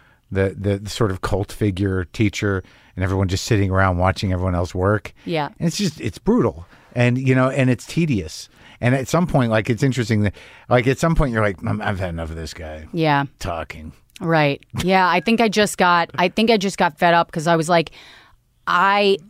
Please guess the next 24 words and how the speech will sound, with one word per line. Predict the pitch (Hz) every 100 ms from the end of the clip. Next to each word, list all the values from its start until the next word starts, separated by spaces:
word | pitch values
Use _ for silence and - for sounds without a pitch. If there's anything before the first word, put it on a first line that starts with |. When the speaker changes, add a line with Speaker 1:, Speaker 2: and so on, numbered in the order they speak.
| -
Speaker 2:
I | 175 185
did | 147 196 233
have | 196 160
that | 147 147
level | 151 147 147
of | 135
respect | 139 - 165 165
for | 151
him. | 139 131 143 151
Speaker 1:
Yeah. | 127 117 92 98 _ -
Speaker 2:
But | 185 185 170
I | 180
also, | 175 190 202 - 190 170 -
I've | 165 -
always, | 202 202 208 190 156 - _ 95 90 _ -
I |
haven't | 147 160 196 220
ever | 185 180
been | 160 175 165
really | 165 160
much | 156 156
of | 151
a |
joiner. | 135 180 175 180 151 -